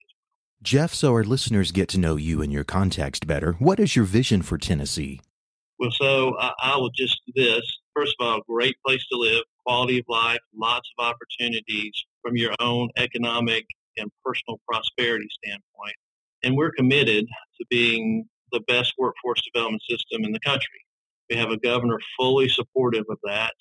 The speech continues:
Speaker 1: and we have resources aligned to help make that happen. And so if you're an individual looking for an opportunity, or you're a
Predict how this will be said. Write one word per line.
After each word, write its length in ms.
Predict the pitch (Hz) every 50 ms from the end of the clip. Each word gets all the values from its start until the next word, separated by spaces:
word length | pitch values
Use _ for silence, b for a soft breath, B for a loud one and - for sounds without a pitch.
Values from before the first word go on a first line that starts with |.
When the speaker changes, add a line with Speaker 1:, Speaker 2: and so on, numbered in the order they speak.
| - - _ _ _ _ -
Speaker 1:
and 100 | 110 110
we 100 | 110 110 -
have 160 | 110 110 110 110 110
resources 640 | 117 120 120 - 151 127 117 107 - - - - -
aligned 480 | 104 107 107 110 110 110 110 110 113 110 -
to 140 | 110 104 101 - _ _
help 140 | - 120 - -
make 200 | 113 113 113 - -
that 160 | 110 110 107 - -
happen. 460 | 127 127 123 123 - 101 101 107 113 _ _ _ _ _ _ _ _ _ -
And 100 | 131 131
so 540 | 127 - 180 170 156 139 127 127 139 151 143
if 160 | 135 131 -
you're 160 | 147 147 139
an 100 | 135 127
individual 720 | 131 135 139 139 131 135 139 143 135 - 127 120 117 120 123
looking 320 | 135 143 139 - 143 131 127
for 140 | 135 131
an 60 | 127 127
opportunity, 760 | 127 131 - - 123 - - 139 139 139 143 143 147 147 - -
or 140 | 120 120 123
you're 340 | 127 127 127 127 123 123 120
a 60 | 120